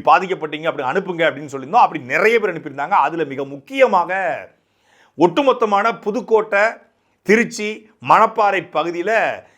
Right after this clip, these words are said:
இருபது ஆண்டுகளமாக ஒரு சீட்டிங் சாம்பியன் வந்து சீட்டிங் பண்ணியிருக்கான். அவன் பேர் என்னன்னா ரவிச்சந்திரன். நேத்து நம்ம ரவிச்சந்திரங்கிற பேரை சொல்லியிருந்தோம், நம்ம எப்படி சீட்டிங் பண்ணுவான்னு சொல்லல. உண்மையில மிரண்டுட்டேங்க. ஆளை பார்த்தா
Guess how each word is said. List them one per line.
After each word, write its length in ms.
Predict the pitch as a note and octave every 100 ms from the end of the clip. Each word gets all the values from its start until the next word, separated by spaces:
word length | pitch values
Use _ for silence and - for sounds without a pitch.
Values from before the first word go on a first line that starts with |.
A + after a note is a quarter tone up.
| _ -
இருபது 540 | C#3+ C4 D4+ D4+ C#4
ஆண்டுகளமாக 540 | F#3 G#3+ A3+ A3 G3+ G#3
ஒரு 160 | G#3 E3+ A3+
சீட்டிங் 340 | F#3+ F#3 F#3+
சாம்பியன் 480 | E3+ F3+ F3+ F3+ E3
வந்து 180 | F#3 -
சீட்டிங் 280 | G3 E3+ D#3+
பண்ணியிருக்கான். 420 | D3+ C#3+ F3 F3 C3
அவன் 200 | C#3 A#2
பேர் 240 | E3 G3+ D#3
என்னன்னா 280 | C3 C3+ E3+ C3+
ரவிச்சந்திரன். 560 | D3 F#3+ E3+ C#3+ A#2
நேத்து 280 | C3 F#3+ F#3
நம்ம 100 | F3 E3 - _ _ _ _ C#3+
ரவிச்சந்திரங்கிற 500 | G#3 G#3+ A3+ G#3+ F#3+
பேரை 320 | G3 G#3+ A3
சொல்லியிருந்தோம், 380 | F3+ F3 A3 G#3+
நம்ம 100 | F3+
எப்படி 400 | D#3 F#3 - C#4 -
சீட்டிங் 280 | A#3 G#3 G3
பண்ணுவான்னு 340 | F3+ F3+ E3+
சொல்லல. 200 | D3 B2 G2
உண்மையில 320 | D3+ F#3+ A3 F#3 C3
மிரண்டுட்டேங்க. 600 | F#3 C#4 C4 F3 A#2+ A2 B2 _ _ _ _ _
ஆளை 360 | - C#3 A3 C4+
பார்த்தா 300 | A3 G#3 A3+